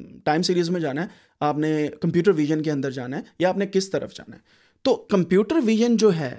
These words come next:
जब हम एनएलपी सीख लेंगे उसके बाद सीवी को स्टार्ट करेंगे, यानी कि कंप्यूटर विजन,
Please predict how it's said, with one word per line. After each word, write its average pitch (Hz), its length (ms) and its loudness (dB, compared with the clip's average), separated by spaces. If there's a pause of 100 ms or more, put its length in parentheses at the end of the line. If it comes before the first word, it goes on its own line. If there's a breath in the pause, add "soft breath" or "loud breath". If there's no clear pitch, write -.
जब 190 200 4
हम 226 260 2
एनएलपी 208 340 2
सीख 165 260 0
लेंगे 190 220 2
उसके 190 240 2
बाद 156 240 0
सीवी 160 380 0
को 160 100 2
स्टार्ट 139 360 -4
करेंगे, 147 300 -2
यानी 139 240 0
कि 143 120 -6
कंप्यूटर 135 420 -4
विजन, - 300 -10